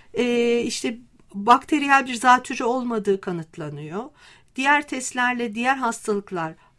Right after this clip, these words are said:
ekarte ediliyor ve sonuçta tanı geliyor, ev Ali'ye dayanıyor. Ev Ali tanısı konuyor. Ve solunumsal destek gerektiriyor. Oksijeni düşüyor kişinin.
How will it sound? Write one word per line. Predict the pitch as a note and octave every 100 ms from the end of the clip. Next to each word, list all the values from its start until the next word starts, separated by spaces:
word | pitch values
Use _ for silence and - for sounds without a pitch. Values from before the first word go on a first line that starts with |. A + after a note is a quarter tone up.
| _ _ -
ekarte | A#3 B3+ B3+ - D#4
ediliyor | D4 C#4+ C#4+ C#4+ D4+ F4
ve | A#3 C4+ C#4+ - _ _ _
sonuçta | - C4 B3 - C4 D4+ D#4+ _
tanı | C4+ B3+ C#4 G4 -
geliyor, | A#3+ A3 F#3+ G3 C4+ -
ev | A3 G3+
Ali'ye | F3+ A3 - G3+ G3+
dayanıyor. | G3 E3+ D3+ C#3+ A2 - - -
Ev | A3
Ali | G#3 F#3+
tanısı | F#3+ D#3+ F3 - -
konuyor. | F3 C#3+ A#2 - _ - _ -
Ve | D4 -
solunumsal | - C4 C4+ C4+ - C#4 C4
destek | B3 - A#3+ -
gerektiriyor. | F#3+ F3 - E3 E3 D3+ -
Oksijeni | C#3+ A#3 A#3 A#3+ A#3+
düşüyor | G#3 - E3
kişinin. | - F#3 - - G3